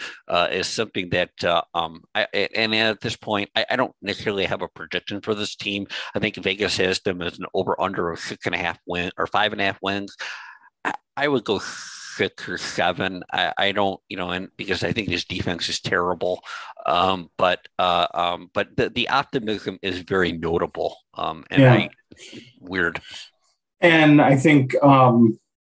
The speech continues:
Speaker 2: even for the most cynical, uh, and, uh, uh, negative amongst us, it's impossible not to like Dan Campbell. Uh, it is impossible not to,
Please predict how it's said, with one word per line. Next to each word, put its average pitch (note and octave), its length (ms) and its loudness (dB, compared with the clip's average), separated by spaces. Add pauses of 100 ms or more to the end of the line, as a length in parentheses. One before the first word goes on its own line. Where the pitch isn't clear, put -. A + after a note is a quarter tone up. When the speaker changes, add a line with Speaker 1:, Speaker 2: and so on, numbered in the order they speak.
Speaker 2:
even D3 300 10
for C3+ 260 6
the B2 200 8
most B2+ 320 6
cynical, C3+ 600 6 (160)
uh, B2 560 8
and, A#2 460 6
uh, A2 480 6 (180)
uh, F#2+ 360 4
negative C#3 560 8
amongst C3+ 420 8
us, D3+ 160 6
it's C#3+ 140 4
impossible C3+ 1040 6 (240)
not C3 220 8
to C3+ 60 6
like C3 220 8
Dan B2 220 8
Campbell. A#2+ 500 4 (420)
Uh, C3 320 8
it C#3 140 8
is C3 160 8 (140)
impossible C3+ 800 6 (540)
not D3 420 6
to, C3+ 720 8